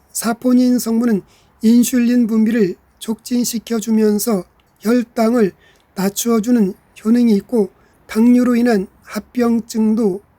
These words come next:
예방해줍니다. 또한 당뇨로 인한 고혈당 증상을 억제하고 혈관 내 콜레스테롤과 중성지방을 감소시켜주며 혈압을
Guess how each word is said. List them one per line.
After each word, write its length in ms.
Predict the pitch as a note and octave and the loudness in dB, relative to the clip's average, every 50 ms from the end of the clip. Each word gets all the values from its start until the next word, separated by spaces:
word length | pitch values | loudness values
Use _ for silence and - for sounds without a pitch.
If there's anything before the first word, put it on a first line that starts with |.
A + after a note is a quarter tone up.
| _ _ | _ _
예방해줍니다. 840 | G#3 G3+ G3+ G#3 G3 A#3 B3 G3 G#3+ A3 G#3+ G#3 G3+ G3+ F#3+ F#3 F#3+ _ _ _ _ _ _ _ _ _ _ _ _ _ _ _ _ _ _ _ _ _ _ _ _ _ _ _ | 2 2 2 2 0 0 -2 -2 -2 0 0 0 0 -2 -4 -6 -12 _ _ _ _ _ _ _ _ _ _ _ _ _ _ _ _ _ _ _ _ _ _ _ _ _ _ _
또한 380 | - A#3+ B3 B3+ A#3 G3+ B3+ - _ _ _ | 2 4 4 4 4 2 -2 -4 _ _ _
당뇨로 560 | - - G#3 A3 A#3+ B3 B3 B3 B3+ B3 A#3+ | -6 0 2 4 4 4 4 4 2 0 0
인한 360 | A#3 A#3 A#3+ B3 A3+ F#3+ G3+ - _ _ _ _ _ | 0 0 0 2 0 0 -2 -6 _ _ _ _ _
고혈당 680 | - G#3+ A3+ A#3+ A#3+ A#3+ - _ - B3 B3 A#3+ A#3 G#3 | 0 2 2 2 2 0 -2 _ -2 -2 0 0 -2 -2
증상을 640 | A3+ A3 G#3+ G#3+ G#3 - A3+ A3+ B3 A#3+ G3+ F3 - _ _ _ _ - | 0 0 0 0 -2 -2 -4 -2 -2 -2 -2 -2 -6 _ _ _ _ -4
억제하고 800 | G3 G3+ G3+ - _ - - A3+ G#3+ G#3 G3+ G3+ A#3 G#3 F3 - _ _ _ _ | -4 -4 -4 -6 _ -6 -2 -2 0 0 0 0 0 -2 -2 -2 _ _ _ _
혈관 580 | _ - A3+ B3+ C4 A#3+ B3 B3 A#3 A3+ A3 A3+ | _ 0 2 2 2 2 2 2 2 4 2 2
내 220 | B3 A#3+ G#3 - _ _ _ _ _ _ _ | 2 0 0 -2 _ _ _ _ _ _ _
콜레스테롤과 1000 | _ - B3 B3+ B3 B3+ B3 - _ - A#3 A3+ A#3 A3+ A3+ G#3+ B3+ A3+ G3 F3 - _ _ _ _ _ _ | _ -2 0 4 4 4 2 0 _ -6 -4 -2 -2 -2 0 0 0 0 0 -2 -8 _ _ _ _ _ _
중성지방을 960 | - G#3+ A3+ A#3 A#3 - B3 A#3+ A#3+ A#3+ G3+ A#3 A3+ G3+ G#3+ A3 A#3+ A3 F#3 E3+ _ _ _ _ _ _ _ | -2 2 2 2 2 0 0 0 0 -2 -2 -2 -2 0 0 0 0 0 -2 -4 _ _ _ _ _ _ _
감소시켜주며 1120 | - - G#3 A3 A3+ - - B3 - - A#3+ G3+ - - A3+ G3+ G#3+ G#3+ A3+ A#3 G#3 E3+ E3 _ _ _ _ _ _ | -4 0 2 2 2 2 0 -4 -4 -4 -8 -10 -6 -6 -6 -2 0 0 2 2 0 -2 -4 _ _ _ _ _ _
혈압을 520 | - A3 A#3 B3 A#3+ G#3+ B3+ A3+ G3 G3+ | -4 0 0 2 2 2 2 0 0 -2